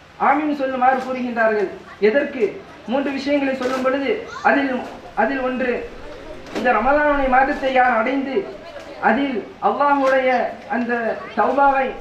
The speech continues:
அல்லாஹ்விடத்தில் யார் பாவ மன்னிப்பை பெறவில்லையோ, நரகத்தை விட்டு, அந்த நரகத்தை விட்டு பாதுகாப்பு தேடி அல்லாஹ்வுடைய, அல்லாஹ்வுடைய அருளை யார் பெறவில்லையோ, அவர் மீது சாபம் உண்டாகட்டுமாக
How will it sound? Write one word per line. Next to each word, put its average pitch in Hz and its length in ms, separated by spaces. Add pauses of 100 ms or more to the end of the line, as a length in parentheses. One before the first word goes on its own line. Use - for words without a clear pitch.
(120)
அல்லாஹ்விடத்தில் 262 640
யார் 254 260
பாவ 277 220
மன்னிப்பை 254 380
பெறவில்லையோ, 247 560 (260)
நரகத்தை 277 500
விட்டு, 262 240
அந்த 240 400 (180)
நரகத்தை 277 540
விட்டு 247 240
பாதுகாப்பு 254 600
தேடி 240 320 (320)
அல்லாஹ்வுடைய, 254 600 (2250)
அல்லாஹ்வுடைய 269 520 (140)
அருளை 269 300
யார் 254 240
பெறவில்லையோ, 254 480 (180)
அவர் 247 280
மீது 269 220
சாபம் 269 420
உண்டாகட்டுமாக 240 640